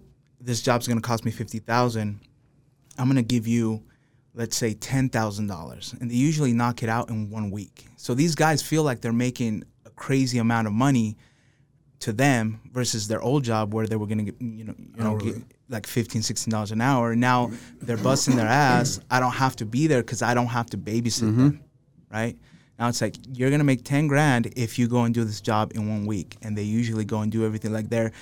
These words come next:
Speaker 1: they're early. They don't leave until, like, nine o'clock at night.
Speaker 2: Yeah.
Speaker 1: It's, like, peace of mind for me because I don't have to babysit them. Number two, I know that if something were to go wrong, they have to fix it,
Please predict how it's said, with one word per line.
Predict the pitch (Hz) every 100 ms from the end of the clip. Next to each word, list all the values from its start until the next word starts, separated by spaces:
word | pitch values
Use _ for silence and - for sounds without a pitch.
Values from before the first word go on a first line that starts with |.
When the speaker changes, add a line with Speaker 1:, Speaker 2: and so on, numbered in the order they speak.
| - -
Speaker 1:
they're | 123 127
early. | 127 123 123 120
They | 113
don't | 113 110
leave | 117
until, | 113 - 107
like, | 98 104
nine | 107 117
o'clock | 123 131 120
at | 120 92
night. | 107 107 98
Speaker 2:
Yeah. | 82 85 80 80 - _ _ _ _
Speaker 1:
It's, | 131 -
like, | 123 -
peace | 170 170
of | 131
mind | 117 139 147
for | - 110
me | 113 139
because | 156 135 123 113 104 - - - - - _ _
I | 120
don't | 131
have | 123 127 -
to |
babysit | 110 113 139 160 165 151
them. | 160 165 175 - _ _ _ _ _ _
Number | 127 117
two, | 113 - 135 143
I | 123
know | 123 131
that | 123 120 -
if | 123 -
something | - 139 135 127
were | 120
to | 113 120
go | 117
wrong, | 113 113 135 160
they | 113 113
have | - 117
to | -
fix | 117 - 117 -
it, | 131